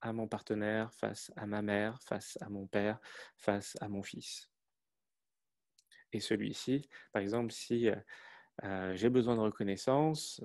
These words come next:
eh bien, ça serait, euh, j'ai besoin que tu me dises plus régulièrement que, euh, j'ai besoin que tu me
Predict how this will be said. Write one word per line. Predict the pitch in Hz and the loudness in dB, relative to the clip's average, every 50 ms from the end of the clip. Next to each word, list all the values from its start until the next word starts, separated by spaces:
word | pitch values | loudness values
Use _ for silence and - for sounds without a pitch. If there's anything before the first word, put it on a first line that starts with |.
| - | -10
eh | 135 - | -8 -4
bien, | - 104 110 | -2 -2 -2
ça | 110 - 107 | -2 -2 -4
serait, | - - - 120 123 143 143 - - - - - _ _ - | -4 0 4 4 4 4 2 -4 -10 -16 -18 -20 _ _ -4
euh, | 98 98 98 95 98 | 0 2 2 4 4
j'ai | 98 95 104 135 | 4 4 6 6
besoin | 139 123 117 110 107 113 120 127 139 | 6 6 6 4 4 4 2 2 2
que | 135 - 110 | 0 -2 -6
tu | - - - - | -8 -6 -4 -2
me | 110 104 | -2 -2
dises | 101 110 120 127 131 113 101 95 | 0 -2 -2 0 0 0 0 0
plus | - - 123 | 0 0 0
régulièrement | 117 123 110 110 107 101 101 98 98 104 104 110 120 127 135 127 | 2 2 2 0 0 0 -2 -2 -2 -2 0 0 0 0 -2 -4
que, | 117 - - 107 | -6 -4 -2 0
euh, | 107 113 120 117 104 95 92 - - - - - _ | 0 2 2 2 2 0 -2 -4 -12 -18 -20 -18 _
j'ai | - 117 123 | 2 4 6
besoin | 127 135 127 113 113 117 117 120 123 127 | 6 8 6 6 6 4 2 2 2 0
que | 123 - 113 | 0 0 -2
tu | 107 - - - | -2 -4 -6 -6
me | 110 107 107 | -4 -2 -2